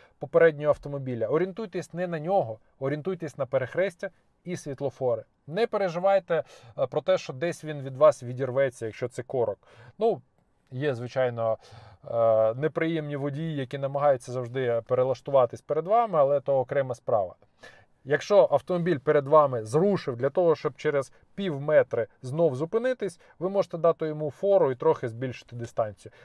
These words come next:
Він два рази зрушить і зупиниться, а ви замість цього зробите це один раз. Оце вже суттєва економія. Наступна цікава тема — кліматична установка. Оті самі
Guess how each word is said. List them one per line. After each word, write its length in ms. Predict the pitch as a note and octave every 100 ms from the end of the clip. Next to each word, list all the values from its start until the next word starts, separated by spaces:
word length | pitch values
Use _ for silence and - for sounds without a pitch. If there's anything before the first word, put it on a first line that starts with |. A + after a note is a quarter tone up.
| -
Він 280 | B2+ F#3+ D3+
два 260 | A#2+ D#3+ F3+
рази 400 | D3+ B2+ C3+ G#2+ _ -
зрушить 500 | B2 E3 D#3 C3 B2+
і 40 |
зупиниться, 580 | C#3 F3+ B3 A#3+ G3 E3+
а 40 | D3
ви 140 | F3+
замість 300 | E3 C#3+ B2+
цього 200 | F3 C#3+
зробите 360 | B2 D3+ C3 B2+
це 200 | - B2
один 340 | B2+ A#2 A#2+
раз. 240 | G#2 F2 _ _ _ -
Оце 420 | C3+ - F3+ A3 - _ -
вже 300 | A2 C#3 G3 _ _
суттєва 520 | - F3 - D3+ A#2+
економія. 520 | A#2 - C#3 A#2 G2+ F#2+ _ _ _ - -
Наступна 560 | C#3+ D3 - G#3+ A3
цікава 420 | E3+ - D#3+ G3 -
тема — 320 | F#3+ F#3+ F3
кліматична 640 | - C3+ B2+ B2 C#3 - B2+
установка. 720 | A#2 A#2 - A#2+ A2 - G2 - _ -
Оті 220 | - E3
самі 400 | E3+ D#3+ C#3